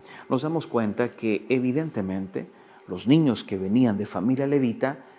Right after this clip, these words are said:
tenían que ser dedicados a Jehová, por supuesto. Pero esta dedicación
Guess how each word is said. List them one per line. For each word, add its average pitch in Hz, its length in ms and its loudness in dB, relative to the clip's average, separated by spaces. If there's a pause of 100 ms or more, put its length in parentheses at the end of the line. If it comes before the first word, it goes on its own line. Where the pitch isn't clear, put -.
(200)
tenían 147 360 2
que 123 120 -4
ser 151 240 -4
dedicados 120 680 0
a 87 60 -6
Jehová, 78 420 -8
por 143 120 -2
supuesto. 160 520 -2 (520)
Pero 151 140 -2
esta 170 200 -6
dedicación 135 760 -2